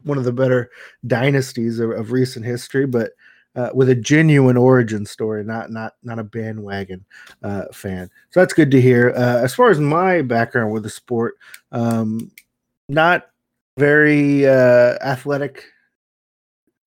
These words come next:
So I'm not very athletic, so I can tell you that, you know, I stopped playing around sixth grade. I started playing, for anyone who knows what upward basketball is, that'll be a treat to your ears after,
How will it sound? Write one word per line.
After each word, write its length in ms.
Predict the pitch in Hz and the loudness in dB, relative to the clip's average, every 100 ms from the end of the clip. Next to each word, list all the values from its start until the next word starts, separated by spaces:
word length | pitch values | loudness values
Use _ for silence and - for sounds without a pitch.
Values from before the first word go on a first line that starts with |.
| - | -10
So 400 | - 139 127 123 | 2 4 4 0
I'm 120 | 127 | -2
not 160 | 143 151 | -2 0
very 160 | 156 | 0
athletic, 400 | 143 131 139 131 | 0 -4 -6 -6
so 120 | 131 131 | -4 -6
I 60 | |
can 140 | 127 123 | -6 -4
tell 180 | 143 | 0
you 120 | 139 131 | 0 0
that, 260 | 127 104 - | -2 -4 -6
you 140 | 147 | -4
know, 100 | 120 | -4
I 40 | 117 | -6
stopped 340 | - 131 - | -2 -2 0
playing 180 | 131 120 | -2 -2
around 240 | 117 117 | -4 -6
sixth 300 | - 135 - | -6 -8 -6
grade. 260 | 123 123 117 | -4 -4 -4
I 80 | 104 | -8
started 460 | - 127 127 123 | -2 0 0 -2
playing, 240 | 131 117 110 | -4 -6 -6
for 120 | 117 | -6
anyone 300 | 120 117 113 | -6 -6 -6
who 260 | 120 113 - _ _ _ _ - | -8 -10 -14 _ _ _ _ 0
knows 200 | 127 110 | 2 2
what 160 | 110 - | -4 -2
upward 420 | 131 131 117 101 | -2 0 -2 -2
basketball 580 | 107 120 - 113 101 98 | -2 -4 -6 -6 -4 -4
is, 140 | 104 | -4
that'll 200 | 110 110 | -6 -4
be 160 | 113 107 | -4 -4
a 40 | |
treat 300 | 101 120 107 | -6 -8 -8
to 100 | - | -6
your 100 | 107 | -6
ears 360 | 98 107 104 104 | -4 -4 -6 -8
after, 380 | 98 - 101 | -10 -8 -10